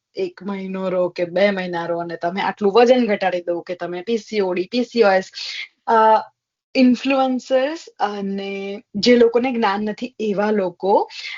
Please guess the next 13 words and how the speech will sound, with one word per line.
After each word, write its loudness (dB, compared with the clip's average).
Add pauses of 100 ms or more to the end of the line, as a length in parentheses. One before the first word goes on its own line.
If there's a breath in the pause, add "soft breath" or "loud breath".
અત્યારે 0
સોશિયલ 2
મીડિયા 0
પર 0 (120)
આ 4
બધા 2
ડાયટ 0
વિશે -10 (480)
ખૂબ -14 (100)
જોર-જોરથી -2
ચર્ચા 0
કરે -14
છે -20